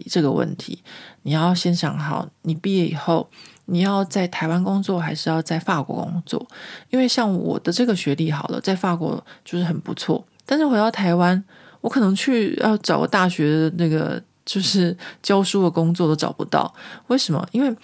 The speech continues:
在台湾都是看那个，呃，大学的学历啊，台湾都是看 university 的学历，什么八大、医大、索邦这些的，没有人在看这种就是康école，就是高等学院的学历。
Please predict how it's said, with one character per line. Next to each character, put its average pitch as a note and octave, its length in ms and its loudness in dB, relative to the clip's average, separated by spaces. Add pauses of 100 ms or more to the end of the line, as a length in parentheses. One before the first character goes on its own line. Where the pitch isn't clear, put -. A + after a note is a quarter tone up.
(260)
在 C#4 140 2
台 G#3+ 160 0
湾 G3 240 2
都 G#3+ 160 0
是 G#3+ 120 0
看 F#3+ 340 0
那 F3+ 120 2
个， D#3 400 -2 (280)
呃， - 320 -10
大 G3 200 0
学 - 260 -2
的 E3 80 -2
学 - 200 -4
历 - 180 -2
啊， - 160 -8 (360)
台 G3 120 -2
湾 G#3+ 100 2
都 A3+ 100 0
是 G#3+ 100 -4
看 G#3+ 160 0
university F3+ 600 0
的 - 120 -6
学 - 180 -4
历， - 240 -2 (220)
什 - 140 -12
么 E3+ 140 -4
八 F#3 220 0
大、 F#3 340 0
医 F3 160 -4
大、 F3 240 0
索 - 260 -4
邦 D#3+ 240 0
这 E3+ 80 2
些 D#3+ 200 0
的， - 140 -4 (360)
没 G#3+ 100 0
有 A#3+ 100 2
人 D#3+ 220 0
在 F#3 140 0
看 F3+ 220 0
这 E3+ 120 0
种 - 340 -4
就 - 100 -8
是 E3 260 -4
康 G3 260 0
école， F3+ 340 0
就 F3+ 80 -8
是 D#3+ 140 -4
高 F3+ 180 2
等 E3 140 0
学 - 140 -4
院 D#3+ 180 0
的 C#3+ 80 0
学 - 180 -8
历。 - 260 -6